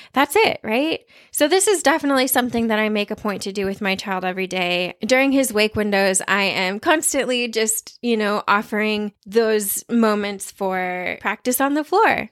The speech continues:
Another thing that I make sure to do every day is to get outside. There's so much good research on fresh air and even starting from, you know, the time you bring your baby home from the hospital, you know,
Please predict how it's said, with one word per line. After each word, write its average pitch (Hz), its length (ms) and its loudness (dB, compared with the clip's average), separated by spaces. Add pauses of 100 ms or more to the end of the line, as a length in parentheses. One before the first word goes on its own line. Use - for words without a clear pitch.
(160)
Another 320 500 2
thing 339 320 0
that 302 100 2
I 285 80 2
make 285 180 0
sure 294 200 -2
to 285 120 0
do 269 140 0
every 262 320 2
day 233 420 0
is 240 240 -2
to 240 120 -2
get 214 200 -2
outside. 220 880 -2 (320)
There's 254 260 2
so 277 560 2
much 269 260 -2
good 247 160 0
research 226 580 0
on 214 200 -2
fresh 214 340 -2
air 202 540 2
and 196 440 -4 (360)
even 220 280 0
starting 202 760 2
from, 196 600 0
you 202 120 0
know, 190 200 2
the 190 80 -4
time 190 260 0
you 196 80 0
bring 196 220 0
your 190 80 2
baby 185 240 2
home 190 480 2
from 185 480 0
the 170 200 0
hospital, 269 720 2
you 214 120 0
know, 190 260 -2